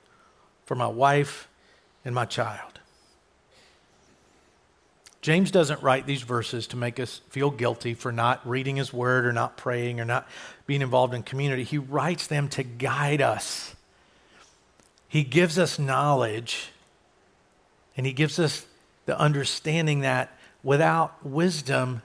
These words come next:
knowledge is not gonna get you anywhere. So have the wisdom to d-, dig deeper into God's word. Have the wisdom to get in community. Have the wisdom to have a deep prayer life.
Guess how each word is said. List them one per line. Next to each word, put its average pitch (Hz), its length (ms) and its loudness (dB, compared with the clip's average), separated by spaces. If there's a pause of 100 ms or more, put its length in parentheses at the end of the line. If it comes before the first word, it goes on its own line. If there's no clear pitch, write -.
knowledge 143 500 0
is 131 140 -6
not 135 200 -2
gonna 127 160 -4
get 123 300 0
you 123 180 -6
anywhere. 117 380 -4
So 135 180 -4
have 156 280 0
the 175 80 2
wisdom 156 720 0 (300)
to 131 100 -10
d-, 120 320 -12 (180)
dig 131 220 0
deeper 135 260 -6
into 127 140 -2
God's 120 320 0
word. 123 180 -2
Have 147 200 2
the 160 60 0
wisdom 160 520 0
to 147 80 0
get 135 180 0
in 123 140 -4
community. 127 460 -4 (400)
Have 156 280 2
the 147 80 0
wisdom 139 800 0
to 127 140 -4
have 127 180 0
a 127 60 -4
deep 127 400 -8 (260)
prayer 127 380 -4
life. 113 560 -4